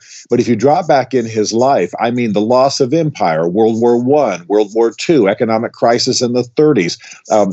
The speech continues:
the worst economic depression almost any nation had had up to that time after World War Two, the loss of India. I could go on and on and on. So most of the leadership for which we remember him and, uh, after which we model,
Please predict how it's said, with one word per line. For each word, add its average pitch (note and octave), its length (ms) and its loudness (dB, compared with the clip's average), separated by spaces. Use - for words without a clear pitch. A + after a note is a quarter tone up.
the A#2+ 100 2
worst C#3+ 400 2
economic B2 500 -2
depression A#2+ 440 -2
almost B2+ 360 -2
any B2+ 180 0
nation A#2+ 320 -2
had A2+ 140 0
had B2 240 2
up A2+ 160 -2
to C3 100 0
that A2+ 240 0
time B2+ 480 -2
after A#2+ 320 0
World A#2 300 2
War A#2 240 0
Two, A2+ 400 2
the F#2 100 -2
loss A#2+ 400 0
of A2+ 120 -4
India. B2+ 500 0
I A#2+ 100 -2
could A2+ 160 -2
go G2 180 0
on B2 420 0
and G2+ 220 -6
on A2 240 0
and G2+ 120 -2
on. G2+ 300 -2
So - 640 -2
most C3 420 2
of C3+ 100 0
the G#2+ 100 0
leadership A#2 640 0
for G#2 140 0
which A#2 340 -2
we G#2+ 160 0
remember G#2 680 2
him F2+ 520 -4
and, F#2+ 280 -2
uh, F2+ 260 0
after G#2 220 0
which G#2+ 200 0
we F2+ 120 2
model, G2 580 2